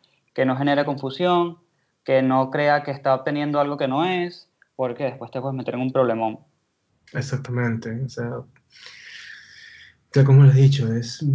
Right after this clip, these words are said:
Speaker 2: controlar absolutamente todo. La, bueno, el
Speaker 1: Sí.
Speaker 2: Word es muy importante, inclusive, eh, los equipos de,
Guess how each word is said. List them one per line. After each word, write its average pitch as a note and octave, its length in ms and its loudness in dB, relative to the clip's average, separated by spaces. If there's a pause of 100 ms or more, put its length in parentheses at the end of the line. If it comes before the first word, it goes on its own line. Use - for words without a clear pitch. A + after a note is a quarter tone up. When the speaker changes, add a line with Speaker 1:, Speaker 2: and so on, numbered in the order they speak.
(100)
Speaker 2:
controlar A#2+ 440 0
absolutamente B2 600 0
todo. A#2 400 2 (260)
La, A#2+ 140 0
bueno, B2 200 4
el A2+ 80 0
Speaker 1:
Sí. B2 200 -4
Speaker 2:
Word C#3 320 4
es - 140 -6
muy C3+ 260 6
importante, C3 680 4
inclusive, A#2+ 1000 -4 (240)
eh, A2+ 140 -6
los A2+ 160 -8
equipos B2+ 440 0
de, A2 500 -4